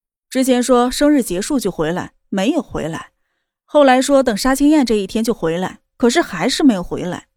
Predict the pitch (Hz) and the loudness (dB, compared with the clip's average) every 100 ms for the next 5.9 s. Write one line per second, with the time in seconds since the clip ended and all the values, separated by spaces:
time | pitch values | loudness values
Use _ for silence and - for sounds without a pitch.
0 | _ _ 214 196 - - - - 285 208 | _ _ -2 0 0 0 -2 0 2 2
1 | 170 160 165 156 226 185 - _ _ _ | -2 -6 -8 -6 -6 -6 -12 _ _ _
2 | _ _ _ _ _ _ - 277 277 277 | _ _ _ _ _ _ 0 4 4 4
3 | 285 269 269 202 214 208 180 - 165 - | 2 0 0 0 -4 -4 -8 -10 -12 -14
4 | _ _ _ 247 247 339 233 240 208 - | _ _ _ 2 2 2 0 0 -6 -2
5 | 285 302 202 - 185 190 - - | 0 0 -2 -6 -8 -8 -12 -14